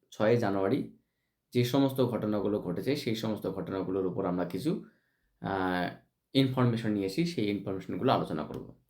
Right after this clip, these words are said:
তো চলো, কথা না বাড়িয়ে আমরা শুরু করছি। প্রথমে আছে, World Day of War on Orphans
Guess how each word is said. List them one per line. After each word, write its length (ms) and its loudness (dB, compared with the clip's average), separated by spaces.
তো 100 -4
চলো, 200 6
কথা 260 4
না 140 6
বাড়িয়ে 380 4
আমরা 260 0
শুরু 220 -2
করছি। 500 -4
প্রথমে 300 6
আছে, 180 6
World 440 6
Day 120 8
of 340 4
War 340 6
on 60 4
Orphans 480 2